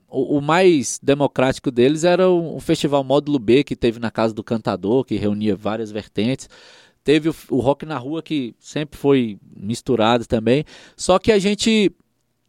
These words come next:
a gente, a gente, falei, "Robson, a gente tá dando pouco espaço pras bandas pesadas mesmo."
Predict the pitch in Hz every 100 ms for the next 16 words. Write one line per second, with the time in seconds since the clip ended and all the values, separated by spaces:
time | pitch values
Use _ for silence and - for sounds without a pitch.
0 | _ - 127 156 - 120 139 - 143 135
1 | 127 180 - 151 160 165 160 175 170 156
2 | - _ _ - 165 - - 135 - 165
3 | 151 135 151 165 - - 180 151 120 127
4 | 123 110 98 95